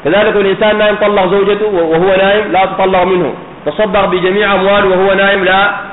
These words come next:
يوزع المال. النايم مرفوع عنه القلم لأنه يتصرف بطريقة لا إرادية وبصورة غير اختيارية.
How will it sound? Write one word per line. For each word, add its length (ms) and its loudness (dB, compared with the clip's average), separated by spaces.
يوزع 440 0
المال. 360 0
النايم 520 2
مرفوع 300 0
عنه 180 0
القلم 340 0
لأنه 400 0
يتصرف 520 0
بطريقة 680 0
لا 260 2
إرادية 440 0
وبصورة 400 -2
غير 220 0
اختيارية. 520 -2